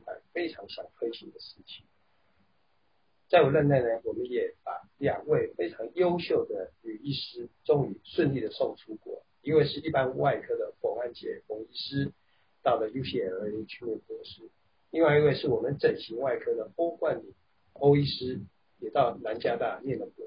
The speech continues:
士。如今他们都已经顺利的学成归国，而且在三种表现优异，所以这让我感觉到非常的窝心，呃，也觉得是我们应该是继续的教育英才。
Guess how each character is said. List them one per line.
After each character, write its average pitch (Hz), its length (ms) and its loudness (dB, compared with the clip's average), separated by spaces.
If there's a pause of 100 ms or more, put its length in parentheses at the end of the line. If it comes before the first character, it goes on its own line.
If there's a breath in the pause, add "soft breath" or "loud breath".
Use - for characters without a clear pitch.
士。 - 220 -14 (1160)
如 143 160 4
今 170 240 2
他 165 100 4
们 160 140 6
都 151 80 8
已 135 60 4
经 143 100 2
顺 151 320 2
利 143 140 2
的 - 240 -2
学 - 260 -4
成 - 200 -8
归 110 220 -2
国， - 220 -10 (680)
而 127 80 -6
且 95 240 -2 (120)
在 131 200 2
三 127 160 0
种 - 260 -8
表 - 200 2
现 110 300 -4
优 110 180 -2
异， 104 160 -12 (680)
所 156 200 6
以 143 120 8
这 156 100 6
让 147 180 6
我 107 100 0
感 101 220 -6
觉 113 100 -6
到 113 300 0
非 147 220 2
常 107 200 -8
的 107 120 -6
窝 117 260 2
心， 107 320 -10 (440)
呃， 104 100 -14 (120)
也 113 100 -6
觉 143 160 0
得 147 140 6
是 127 340 -2 (300)
我 113 80 -4
们 113 240 -6
应 139 80 -2
该 127 220 4
是 123 340 -4 (380)
继 156 180 -2
续 - 160 -2
的 117 160 2
教 120 240 6
育 107 180 -8
英 110 80 -8
才。 - 220 -14